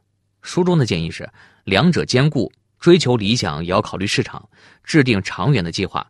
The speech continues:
更要随机应变。具体来说啊，作者提供了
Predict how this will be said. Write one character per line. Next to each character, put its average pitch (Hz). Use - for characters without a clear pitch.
更 135
要 85
随 104
机 117
应 113
变。 113
具 139
体 104
来 82
说 87
啊， -
作 113
者 92
提 95
供 104
了 80